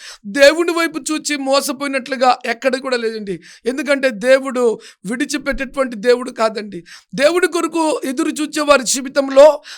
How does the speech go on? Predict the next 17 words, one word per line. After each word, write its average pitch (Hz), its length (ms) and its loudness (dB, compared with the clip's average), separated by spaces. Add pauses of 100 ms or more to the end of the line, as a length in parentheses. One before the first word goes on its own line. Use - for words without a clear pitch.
దేవుని 311 400 4
నమ్ముకొని 320 420 0
భయభక్తులు 285 580 2
కలిగిన 285 340 0
వ్యక్తుల 269 380 -2
జీవితంలో 262 800 2 (280)
దేవుడు 311 720 4 (200)
సిద్ధపరిచిన 277 720 2
మేళ్ళు 254 720 6 (320)
లెక్కకు 262 520 0
మించినవి 285 680 -2 (200)
అవి 262 180 2
ప్రపంచంలో 262 680 2
ఎవరు 247 400 0
కూడా 262 220 0
గెస్ 240 380 -2
చేయలేరండి. 214 440 -2